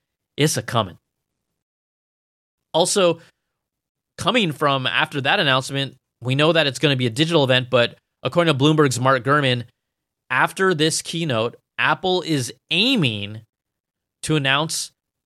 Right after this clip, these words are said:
their mixed reality headset. We've talked about this at an in-person event sometime in the next several months, according to Mark Gurman. Okay, he's been a friend of the show. He's been on the show.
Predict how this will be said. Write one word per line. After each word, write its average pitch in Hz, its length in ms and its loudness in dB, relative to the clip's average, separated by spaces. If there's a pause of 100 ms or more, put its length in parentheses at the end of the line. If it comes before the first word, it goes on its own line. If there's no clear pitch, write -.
(120)
their 139 320 0
mixed 160 440 0
reality 156 340 0
headset. 139 640 -2
We've 123 160 -6
talked 156 300 -2
about 113 280 -2
this 135 360 -6 (640)
at 131 160 0
an 123 140 -6 (100)
in-person 180 600 -2
event 151 220 0
sometime 220 600 -2
in 185 120 -4
the 185 80 -2
next 196 220 -2
several 175 280 0
months, 196 580 0
according 156 280 0
to 147 40 0
Mark 139 240 2 (600)
Gurman. 104 320 0 (460)
Okay, 127 120 0
he's 135 140 -2
been 160 140 2
a 160 40 4
friend 165 180 0
of 160 40 0
the 147 80 -2
show. 180 160 2
He's 180 140 0
been 139 160 0
on 139 100 0
the 143 60 -4
show. 147 260 2